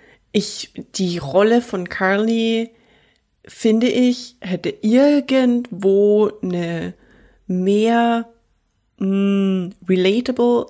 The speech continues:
ist schwierig ausgedrückt, aber ich wünschte,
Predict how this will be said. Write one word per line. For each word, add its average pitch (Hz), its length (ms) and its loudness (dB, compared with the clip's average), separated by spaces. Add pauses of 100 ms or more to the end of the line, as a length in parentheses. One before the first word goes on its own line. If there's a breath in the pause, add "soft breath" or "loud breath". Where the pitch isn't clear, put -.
ist - 160 -4
schwierig 208 500 -6
ausgedrückt, - 680 -8
aber 180 440 -2 (800 soft breath)
ich - 260 -8
wünschte, 247 840 2